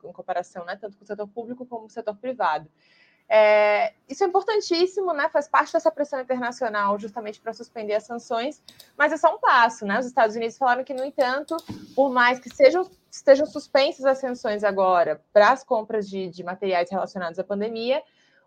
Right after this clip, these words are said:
o bloqueio continua intacto. <laughs> É,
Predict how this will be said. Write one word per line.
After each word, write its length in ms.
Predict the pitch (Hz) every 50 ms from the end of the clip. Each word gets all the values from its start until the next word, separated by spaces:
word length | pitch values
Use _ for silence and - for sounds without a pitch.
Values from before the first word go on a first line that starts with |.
| _
o 100 | - 269 277
bloqueio 520 | 262 320 330 339 339 320 262 269 285 320
continua 500 | - - 302 269 330 - - 285 285 302
intacto. 720 | 330 349 - 277 240 233 226 226 - _ _ - 156 135 143 _ _ _ _
<laughs> 240 | 196 190 190 185 175
É, 460 | 196 185 180 175 180 180 175 175 180